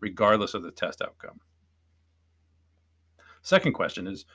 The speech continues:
do pre-employment tests have to be announced? Well, generally speaking, no, not at all. This is the employer's choice. This is done, I would say, probably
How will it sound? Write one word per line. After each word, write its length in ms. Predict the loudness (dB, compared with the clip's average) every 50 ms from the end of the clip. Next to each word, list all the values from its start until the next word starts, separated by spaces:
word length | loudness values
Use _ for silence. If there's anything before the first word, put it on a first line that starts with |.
| _ _ _
do 220 | 2 4 4 4 4
pre-employment 580 | 4 2 2 2 2 2 2 2 2 0 -2
tests 360 | -2 -2 -2 -2 -2 -4 -6 -4
have 220 | -2 -2 -2 -4
to 80 | -6 -6
be 140 | -4 -2
announced? 540 | -2 0 -2 -2 -4 -8 -12 -20 -20 -20 -20 _ _ _ _ _ _ _ _ _ _ _ _
Well, 140 | -6 -2 4
generally 300 | 6 6 8 8 6 2
speaking, 360 | 2 -2 -2 -2 -2 -2 0
no, 200 | 0 0 0 0
not 200 | 0 0 0 2
at 80 | 2
all. 300 | 0 0 0 -2 -6 _ _ _ -20 -20 _ _ _
This 120 | -6 -4
is 80 | -2 0
the 100 | 2 4
employer's 500 | 2 2 2 2 2 2 2 0 -2 -2
choice. 460 | -2 -2 -2 -2 -4 -10 -18 -20 -20 _ _ _ _ _ _ _ _ _ _ _ _ _ _ _ _ _ _ _
This 140 | -4 0 0
is 140 | 0 4
done, 400 | 8 8 8 8 8 6 4 2 -2 -8 _ _ _ _ -6
I 60 | -6
would 160 | -6 -6 -6 -8
say, 480 | -2 2 4 4 6 6 4 2 -2 -6 _
probably 840 | _ -20 -4 0 0 2 2 0 0 0 0 0 0 0 -2 -4 -8